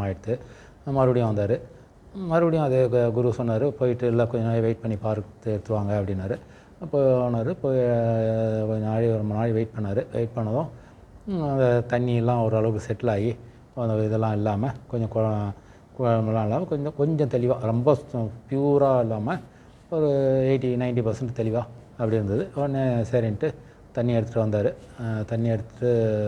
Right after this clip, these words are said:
அஹ், அந்த குருக்கிட்ட கொடுத்தாரு. குரு வந்து, அஹ், "சரி, முதல்ல கலங்குங்களா இருந்தது, நீங்க எதா பண்ணீங்களா?" "நான் ஒண்ணும் பண்ணல." "அஹ், என்ன பண்ணீங்க?" "கொஞ்ச நேரம் வெயிட் பண்ணேன், அவ்வளவுதான், வேற எதுவும் பண்ணல.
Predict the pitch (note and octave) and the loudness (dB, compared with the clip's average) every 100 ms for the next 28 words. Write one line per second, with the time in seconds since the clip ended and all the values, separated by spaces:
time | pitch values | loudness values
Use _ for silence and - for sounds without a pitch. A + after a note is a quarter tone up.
0 | G#2 G#2 G2+ G2+ G2+ G2 G2 A2 G2+ A2+ | -2 -2 -4 -4 -4 -4 -4 -4 -2 -2
1 | G#2+ G#2 G2 G2+ G2 - A#2+ A#2 A2+ G#2+ | -2 -6 -6 -6 -8 -8 -4 0 0 0
2 | D3 - - - - - - B2+ A#2 A2+ | -4 -4 -14 -20 -20 -20 -8 -2 0 2
3 | A2 A2+ G#2 B2+ B2 B2 B2 B2 B2+ B2+ | 0 -2 0 0 2 2 2 2 0 2
4 | B2 A#2 A2 A#2+ A2+ A2+ A2 A2 A#2 A#2 | 2 2 2 0 0 2 2 0 0 -2
5 | A2 G#2+ A2+ A#2 A2+ A2+ G#2+ G#2 G2+ A#2 | -2 -2 -4 -2 0 0 -2 -2 -2 -4
6 | - - - - - C3 B2 A#2+ A#2 A#2 | -8 -20 -20 -20 -10 -4 -2 0 0 2
7 | A#2 A2+ A#2 C3+ A#2+ A2+ A2+ A#2+ A#2+ B2 | 2 2 2 0 0 -2 -4 -2 -2 -2
8 | D#3 C3 B2+ A#2 G#2+ B2 - - A2 G#2+ | 0 0 0 -2 -2 -4 -8 -6 0 2
9 | A2 A2+ A2+ A2+ A2+ G#2 G2+ F3+ | 0 2 2 2 2 0 0 -2